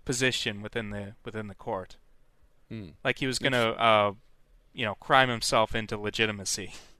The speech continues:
Speaker 2: <laughs> Yeah, right.
Speaker 1: And get
Speaker 2: Okay.
Speaker 1: recommunicated.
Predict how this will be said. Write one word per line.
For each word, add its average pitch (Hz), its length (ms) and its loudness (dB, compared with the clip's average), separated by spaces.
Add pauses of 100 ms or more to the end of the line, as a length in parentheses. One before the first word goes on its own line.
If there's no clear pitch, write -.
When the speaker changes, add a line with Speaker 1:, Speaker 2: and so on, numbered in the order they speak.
(340)
Speaker 2:
<laughs> - 0 - (840)
Yeah, 104 260 2 (120)
right. 95 320 -2
Speaker 1:
And 131 120 -8
get 131 140 6
Speaker 2:
Okay. 135 200 0
Speaker 1:
recommunicated. 113 720 -6